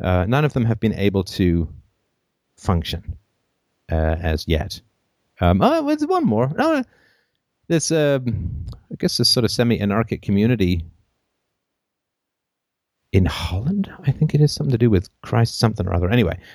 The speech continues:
sorry about this. It's terrible. <laughs> Terrible. I should research that. But anyway, so, um, th-, those are the approaches that I've seen. But,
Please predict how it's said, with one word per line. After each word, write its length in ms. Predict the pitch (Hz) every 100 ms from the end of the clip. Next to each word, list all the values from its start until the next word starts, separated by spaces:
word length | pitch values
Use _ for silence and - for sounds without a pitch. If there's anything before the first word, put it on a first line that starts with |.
| _
sorry 180 | - 80
about 180 | 78 -
this. 160 | -
It's 100 | 92
terrible. 320 | - - -
<laughs> 500 | - - - - - -
Terrible. 400 | - 143 156 123
I 60 |
should 180 | - 95
research 280 | 87 - -
that. 200 | 98 131 - -
But 140 | - 147
anyway, 280 | 120 98 117
so, 440 | - 123 117 117
um, 640 | 104 107 104 98 95 95 - - 113
th-, 120 | -
those 320 | 143 190 165
are 180 | 143 117
the 300 | 107 107 98 101 - _ -
approaches 480 | 113 135 135 113
that 100 | -
I've 320 | 98 110 104 - _ _ _ _ -
seen. 680 | - - 180 208 131 117 123 _ _ _ _ _
But, 560 | 98 101 104 98 - -